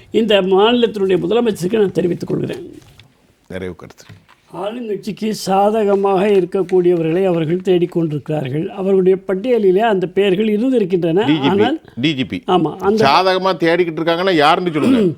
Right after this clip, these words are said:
Speaker 2: முதல்ல, டி ஜி பி சொல்லுங்க.
Speaker 1: டி ஜி பி.
Speaker 2: ஆ.
Speaker 1: அவர்கள் கொடுத்த பட்டியலை மத்திய அரசு சிலது ஏற்றுக்கொள்ளவில்லை.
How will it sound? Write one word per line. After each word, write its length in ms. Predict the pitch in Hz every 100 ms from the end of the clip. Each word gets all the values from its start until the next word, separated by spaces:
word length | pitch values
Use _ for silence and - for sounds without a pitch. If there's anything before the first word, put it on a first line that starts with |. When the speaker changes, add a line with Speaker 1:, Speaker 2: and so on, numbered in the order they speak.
| - _ -
Speaker 2:
முதல்ல, 760 | 120 143 135 127 117 110 104 95
டி 140 | 131
ஜி 100 | 180
பி 200 | 165 175
சொல்லுங்க. 240 | 143 120 196
Speaker 1:
டி 160 | 254
ஜி 160 | 214 208
பி. 140 | 156
Speaker 2:
ஆ. 140 | 151 165 - - _ _ -
Speaker 1:
அவர்கள் 440 | 214 240 233 220
கொடுத்த 300 | 226 277 285
பட்டியலை 440 | 220 214 214 226
மத்திய 340 | 254 208 214 240
அரசு 360 | 190 175 247 196
சிலது 280 | 202 190 196
ஏற்றுக்கொள்ளவில்லை. 720 | 202 196 185 170 151 147 170